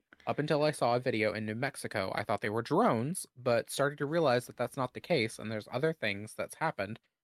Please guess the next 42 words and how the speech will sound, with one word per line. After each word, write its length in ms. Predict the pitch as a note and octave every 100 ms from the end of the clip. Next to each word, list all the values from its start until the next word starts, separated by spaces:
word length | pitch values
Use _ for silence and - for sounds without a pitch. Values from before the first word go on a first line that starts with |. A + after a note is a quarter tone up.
| - - - -
that 160 | A#2 G#2+
I'm 160 | A2+
not 220 | C3 D#3+ C#3
going 320 | C#3+ C#3+ D3
to 120 | - A#2+
explain 500 | - - F3+ D3 A2
that 100 | A2
support 340 | A2 - A#2
the 100 | A#2+
U 200 | G#2 G#2
A 120 | G2+ G2
P 300 | - F#2+ F#2+
theory 360 | - C#3+ - - _ _ _ - -
and 200 | A2+ G#2
dismantle 420 | A2 C3+ C3+ C#3+
the 80 | B2
drone 280 | C3+ F3 D3+
hype 360 | A#2 G#2+ A2
that 140 | - F#2+
some 140 | A#2
are 40 | A2+
trying 200 | A#2 G#2
to 80 | G#2
convince 420 | A2 A#2+ - -
me 140 | G2+
is 160 | G2 -
the 80 | G2+
majority 360 | G2+ G2+ G2
of 60 | F#2+
the 60 |
sightings. 400 | G#2+ A2+ - - _ _
I 40 | -
found 200 | C#3 E3
an 100 | F3+
article 440 | C3 C3+ - D#3
about 300 | D3 A2 -
this 200 | C3 -
lady 220 | G#2+ G#2+
who 120 | A2+
can 160 | G#2+ G#2+
communicate 600 | - A2 C#3 - B2 F2+
with 200 | G2